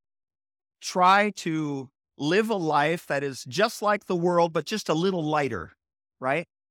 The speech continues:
Not quite as bad. Maybe a step or two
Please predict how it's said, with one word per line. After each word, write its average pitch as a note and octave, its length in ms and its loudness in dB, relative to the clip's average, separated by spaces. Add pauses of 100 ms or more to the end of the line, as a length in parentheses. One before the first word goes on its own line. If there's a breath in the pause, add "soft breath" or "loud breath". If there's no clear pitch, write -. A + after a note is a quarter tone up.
Not B3 280 2
quite A#3 380 2
as D3 200 -4
bad. A#2+ 380 -4 (520)
Maybe A#3+ 280 2
a F#3+ 60 2
step - 440 -2
or G#3+ 140 2
two D3+ 560 -2